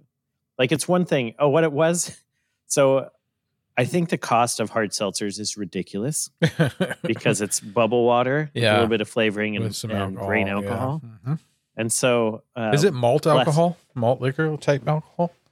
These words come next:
Speaker 1: Uh, I think it's just grain alcohol.
Speaker 2: Okay.
Speaker 1: It's just, like, it's basically vodka.
Speaker 2: Mm-hmm.
Speaker 1: Um,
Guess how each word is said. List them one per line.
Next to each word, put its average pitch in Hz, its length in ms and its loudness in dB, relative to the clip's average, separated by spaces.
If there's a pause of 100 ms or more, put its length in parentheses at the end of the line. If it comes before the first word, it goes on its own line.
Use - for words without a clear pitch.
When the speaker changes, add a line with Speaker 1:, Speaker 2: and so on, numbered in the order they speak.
(460)
Speaker 1:
Uh, 139 380 0
I 156 100 2
think 220 140 2
it's 170 100 0
just 123 160 -2
grain 107 240 0
alcohol. 101 460 -2
Speaker 2:
Okay. 110 200 -8 (140)
Speaker 1:
It's 117 360 -4
just, 113 200 -6
like, 110 200 -2
it's 123 160 -4
basically 127 460 0
vodka. 101 480 -6 (140)
Speaker 2:
Mm-hmm. - 920 -10
Speaker 1:
Um, 92 440 -2